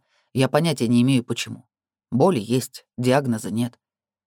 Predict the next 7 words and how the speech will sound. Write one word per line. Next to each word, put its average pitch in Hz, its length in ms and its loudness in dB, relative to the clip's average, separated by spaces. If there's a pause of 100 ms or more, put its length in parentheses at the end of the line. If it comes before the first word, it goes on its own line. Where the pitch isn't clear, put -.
(180)
Причин 165 360 0
не 151 120 2
доверять 147 360 2
обследованию 135 800 0
у 127 80 -2
меня 131 300 2
нет. 131 320 0